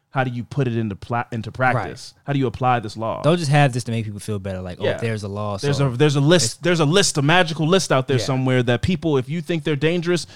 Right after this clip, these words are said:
Speaker 1: they're on it, and we'll, we can confiscate their guns.
Speaker 2: No.
Speaker 1: Well, how, how did
Speaker 2: It's not that
Speaker 1: Everton
Speaker 2: simple.
Speaker 1: Brown?
Speaker 2: Yeah.
Speaker 1: How did Everton Brown kill three people and blow up a house, and, you know,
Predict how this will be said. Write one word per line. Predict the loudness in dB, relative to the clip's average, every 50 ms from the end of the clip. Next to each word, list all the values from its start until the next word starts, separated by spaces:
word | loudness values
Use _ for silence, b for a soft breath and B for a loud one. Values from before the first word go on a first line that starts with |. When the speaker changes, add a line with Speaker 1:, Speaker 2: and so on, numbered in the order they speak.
| B B B
Speaker 1:
they're | 8 8 8 8
on | 8 6 6 6
it, | 6 4 4
and | 4 4 4 4
we'll, | 4 4 4 4 2 -4 _ -2
we | 4 6 6 6
can | 6 0 -2
confiscate | 0 2 2 2 2 2 -2 -4 -4 -4 -4
their | -4 -6 -4
guns. | -4 -4 -4 -4 -6 -8 -10 -12 -14 -18 -20 _ -18
Speaker 2:
No. | -18 -18 -18 -20 -20 _ _ _ _ _ _ _ _ _ _ _ -6
Speaker 1:
Well, | -2 -2 -2 2
how, | 6 6 8 8 8
how |
did | 6 4
Speaker 2:
It's |
not | 2 2 2 4
that | 2 0
Speaker 1:
Everton | 0 0 0 -2 -2
Speaker 2:
simple. | -2 -2
Speaker 1:
Brown? | -2 -4 -4 -4 -6 -8 -12 -16
Speaker 2:
Yeah. | -20 -20 -14 -8 -4
Speaker 1:
How | -4
did | -2 0
Everton | 0 -2 -2 -4 -6 -8 -6
Brown | -4 -2 -2 -2 -4 -6
kill | -6 -2 -2 -2 -2 -2
three | -6 _ -12 -10 -8 -8
people | -8 -8 -8 -10 -10 -10 -10 -10
and | -10 -10
blow | -8 -6 -4 -4 -4
up | -6
a | -6 -8
house, | -6 -4 -4 -4 -4 -6 -8 -12 -12 -12 -14 -16 _ _ _ _ _ _ _ _ _ _ -14
and, | -12 -12 -10 -12 -12 -16 -18
you | -16 -14
know, | -14 -12 -12 -12 -14 -14 -16